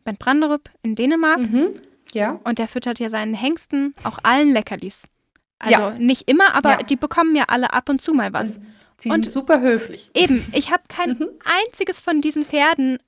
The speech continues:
Speaker 1: jemals gesehen,
Speaker 2: Mhm.
Speaker 1: was irgendwann unfreundlich wurde. Und dann hab ich mir gedacht,
Speaker 2: Selbst,
Speaker 1: okay.
Speaker 2: selbst das, wo ich da war, das hat er erst, äh,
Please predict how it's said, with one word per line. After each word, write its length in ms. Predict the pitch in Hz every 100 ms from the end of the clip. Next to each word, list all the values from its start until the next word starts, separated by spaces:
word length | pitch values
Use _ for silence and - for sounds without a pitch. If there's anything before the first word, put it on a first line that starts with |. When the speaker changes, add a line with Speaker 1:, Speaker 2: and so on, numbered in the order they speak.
| -
Speaker 1:
jemals 680 | 247 247 359 330 196 208 -
gesehen, 420 | 233 202 208 269 403 _ _ _
Speaker 2:
Mhm. 300 | 226 233 320 466 -
Speaker 1:
was 220 | 254 247 - _
irgendwann 500 | - 381 392 339 311
unfreundlich 640 | 285 359 - 208 208 208 -
wurde. 320 | 202 202 196
Und 80 | 233
dann 140 | 240
hab 100 | 262
ich 80 | 254
mir 100 | 254
gedacht, 160 | 240
Speaker 2:
Selbst, 280 | 240 254 254
Speaker 1:
okay. 200 | - 294 - _ _ _ _ _ _ _ -
Speaker 2:
selbst 460 | 208 233 302 - -
das, 300 | 269 277 -
wo 200 | 247 247
ich 200 | 233 240
da 300 | - 220 240
war, 200 | 240 240
das 160 | 240 233
hat 140 | 233
er 140 | 233 226
erst, 400 | 226 220 - -
äh, 260 | 220 214